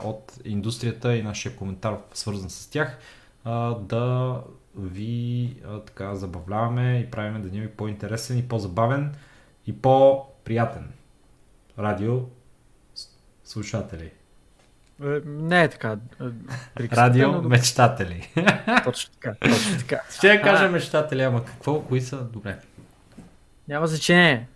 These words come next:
Speaker 2: Не дей да оспорваш сега. Това е статукво, което той е заседнал в нашите сърца от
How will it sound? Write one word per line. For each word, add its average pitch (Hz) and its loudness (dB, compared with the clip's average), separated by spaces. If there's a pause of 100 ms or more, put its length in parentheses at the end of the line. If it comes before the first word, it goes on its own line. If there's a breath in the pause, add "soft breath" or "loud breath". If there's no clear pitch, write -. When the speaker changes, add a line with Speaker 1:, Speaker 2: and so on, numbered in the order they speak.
(120)
Speaker 2:
Не 135 -6
дей 156 8
да 175 8
оспорваш 165 6
сега. 139 -2
Това 165 -2
е 156 0
статукво, - -12
което 175 0
той 165 6
е 143 6
заседнал 139 -2
в - -14
нашите 135 -8
сърца - -2
от 147 0